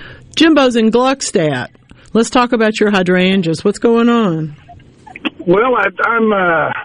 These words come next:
Speaker 2: I don't wanna go to, like, nursery jail because I suck at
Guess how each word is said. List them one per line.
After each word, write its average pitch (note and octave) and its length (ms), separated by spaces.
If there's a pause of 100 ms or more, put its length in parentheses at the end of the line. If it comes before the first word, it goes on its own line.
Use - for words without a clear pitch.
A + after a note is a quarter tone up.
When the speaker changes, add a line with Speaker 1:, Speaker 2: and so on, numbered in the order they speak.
(120)
Speaker 2:
I F#3 140
don't G#3 180
wanna G#3 200
go F#3+ 280
to, F#3 220
like, D3+ 240
nursery D#3 480
jail E3 560
because D3+ 420
I F#3 320 (280)
suck E3+ 300 (200)
at C#3 260